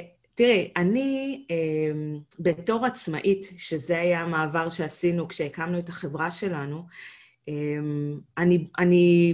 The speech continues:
בודקת, זאת אומרת, אני כל כמה שנים אנחנו גם מחליפים, זה, זה מה שאני אוהבת, שאנחנו מחליפים גם פרויקטים. פרויקטים, כאילו, מסתיים איזה פרויקט, אני מוצאת לקוח חדש, או אני מוצאת משהו, ואנחנו כל כמה שנים פשוט,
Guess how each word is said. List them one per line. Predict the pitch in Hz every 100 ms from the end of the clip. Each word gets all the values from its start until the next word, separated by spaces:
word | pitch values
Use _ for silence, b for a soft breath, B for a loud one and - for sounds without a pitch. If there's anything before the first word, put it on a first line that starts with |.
| 156
בודקת, | 190 208 254 170
זאת | - 185
אומרת, | 170 175
אני | 175 175
כל | 226 233
כמה | 233 269
שנים | 196 190 202 247
אנחנו | 226 196
גם | 175 165
מחליפים, | - 165 160 254
זה, | 170 180
זה | 147 190
מה | 233
שאני | 233 170 - 160
אוהבת, | 160 196 165 165 B B
שאנחנו | 170 165
מחליפים | 175 175 175 302 339
גם | 302
פרויקטים. | 165 180 233 - 135 131 B B B _
פרויקטים, | 202 269 - 285
כאילו, | 233 214 196 185
מסתיים | 185 185 220 262
איזה | 311 277
פרויקט, | 269 196 156 151 156 185
אני | 185
מוצאת | 185 190 247 269
לקוח | 262 226 220
חדש, | 220 170 147 143
או | 165
אני | 165
מוצאת | 165 165 233 233
משהו, | 185 190 170
ואנחנו | 180 170 175 175 185 180 _ _ B B B B B
כל | - 320
כמה | 370 370
שנים | 349 339 320 359 320
פשוט, | 269 277